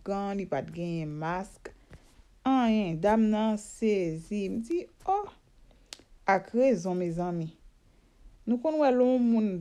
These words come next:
vòltije se jan dam nan parèt. Dam nan rete bouch ouvri a lè m ouvè pòt la, e m pa gen lechwa. M pa vle l al avèk bagay yo, epi depi ke ou gen sa, tou.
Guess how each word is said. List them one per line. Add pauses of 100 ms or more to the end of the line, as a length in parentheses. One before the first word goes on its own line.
vòltije (1400)
se (180)
jan
dam
nan
parèt.
Dam
nan
rete
bouch
ouvri
a
lè
m
ouvè
pòt
la, (1080)
e
m
pa
gen
lechwa.
M
pa
vle
l (300)
al
avèk
bagay
yo, (720)
epi
depi
ke
ou
gen
sa,
tou.